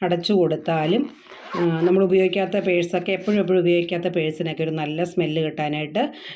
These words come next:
ഇത് സ-, സഹായിക്കും. അപ്പോൾ ഇത് നിങ്ങൾക്ക് ചെയ്യാവുന്നൊരു നല്ല ടിപ്പാണ്. അതുപോലെ തന്നെയാണ് നമ്മുടെ പഴയ ഇതുപോലുള്ള ബാഗുകൾ, വാനിറ്റി ബാഗ് പോലത്തെയുള്ള ഇതുപോലുള്ള ബാഗിലും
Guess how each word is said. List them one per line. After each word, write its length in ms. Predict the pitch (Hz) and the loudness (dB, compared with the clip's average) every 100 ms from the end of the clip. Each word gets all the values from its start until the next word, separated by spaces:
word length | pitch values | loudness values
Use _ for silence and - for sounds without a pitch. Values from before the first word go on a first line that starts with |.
| - | -6
ഇത് 360 | 170 160 160 147 | 0 0 0 -4
സ-, 420 | - 147 143 147 | -6 -6 -4 -6
സഹായിക്കും. 760 | 143 170 175 156 147 220 226 | -4 -6 -2 -4 -4 -4 -4
അപ്പോൾ 160 | 190 196 | -4 -2
ഇത് 240 | 190 208 180 | 0 2 4
നിങ്ങൾക്ക് 420 | 170 165 262 269 | 2 0 -2 -2
ചെയ്യാവുന്നൊരു 480 | 170 160 156 160 160 | -2 0 0 -2 -4
നല്ല 300 | 160 139 202 220 | -4 -4 -4 -4
ടിപ്പാണ്. 400 | - - 127 127 - - _ _ _ _ - | -10 -8 -8 -8 -10 -20 _ _ _ _ -8
അതുപോലെ 240 | 220 226 | -2 2
തന്നെയാണ് 300 | 214 208 208 | 4 4 4
നമ്മുടെ 260 | 196 196 233 233 | 4 2 0 0
പഴയ 240 | 190 185 185 | 0 2 2
ഇതുപോലുള്ള 540 | 170 175 165 170 165 160 | 2 2 2 0 -2 -4
ബാഗുകൾ, 640 | 160 156 160 156 156 139 135 165 | -4 -2 -2 -2 -4 -4 -8 -8
വാനിറ്റി 400 | 156 156 - 165 | -6 -6 -6 -6
ബാഗ് 260 | 156 147 147 | -6 -6 -8
പോലത്തെയുള്ള 560 | 143 131 - 143 160 262 - - - _ - | -10 -10 -8 -6 -6 -6 -10 -20 -20 _ -12
ഇതുപോലുള്ള 380 | 147 151 151 151 | -8 -6 -4 -6
ബാഗിലും 600 | 147 139 139 143 156 | -4 -8 -8 -6 -4